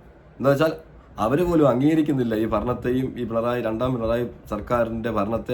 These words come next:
അവരും എതിർക്കുന്നുണ്ട്. പക്ഷേ അവർക്ക് കേരളത്തിൽ മാത്രമേ ഭരണമുള്ളത് കൊണ്ട് എങ്ങനെയെങ്കിലും ഇതൊന്ന് പിടിച്ചു നിർത്തുകയും വേണം. പക്ഷേ പലരുടെയും മനസ്സിൽ ഇടതുപക്ഷത്തിൻ്റെ സഹചാരി-, സന്തത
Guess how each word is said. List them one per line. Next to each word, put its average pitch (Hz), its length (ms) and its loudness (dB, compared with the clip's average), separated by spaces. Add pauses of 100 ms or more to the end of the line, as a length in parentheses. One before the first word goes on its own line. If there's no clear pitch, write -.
(100)
അവരും 123 320 -2
എതിർക്കുന്നുണ്ട്. 123 640 0 (480)
പക്ഷേ 117 380 0 (640)
അവർക്ക് 135 320 0 (580)
കേരളത്തിൽ 147 380 2
മാത്രമേ 139 300 2
ഭരണമുള്ളത് 120 560 2
കൊണ്ട് 117 160 -2 (100)
എങ്ങനെയെങ്കിലും 120 420 -2
ഇതൊന്ന് 113 220 -2
പിടിച്ചു 120 300 -6
നിർത്തുകയും 117 500 -2
വേണം. 73 160 -6 (340)
പക്ഷേ 156 160 0 (100)
പലരുടെയും 170 460 4
മനസ്സിൽ 131 220 0 (100)
ഇടതുപക്ഷത്തിൻ്റെ 135 680 -2
സഹചാരി-, 120 500 -6
സന്തത 123 300 -6